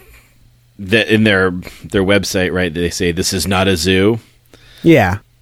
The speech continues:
Speaker 1: But it feels like it's just sort of a step away from a zoo in that regard. Like, I appreciate that they really remove the humans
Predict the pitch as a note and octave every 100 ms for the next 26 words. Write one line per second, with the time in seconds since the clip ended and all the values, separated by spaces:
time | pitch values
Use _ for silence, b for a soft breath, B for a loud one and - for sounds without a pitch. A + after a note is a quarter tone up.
0 | - - A#2 A2 - - - - F#3 D#3+
1 | C3+ A2 G#2 F#2 F#2+ - G#2+ - G#2+ F2
2 | F2+ - F#2 F2 F#2 F2+ - E2+ E2 D#2+
3 | E2+ D#2+ D2+ D2+ F2 E2+ C2 D2+ D#2 C2+
4 | D2 E2+ G#2+ - - D3+ D3 - A2+ F#2
5 | F2 F#2 F2+ F#2 F2+ F2+ F2+ F2+ E2+ D#2
6 | F2 G2 F2+ E2+ D#2+ -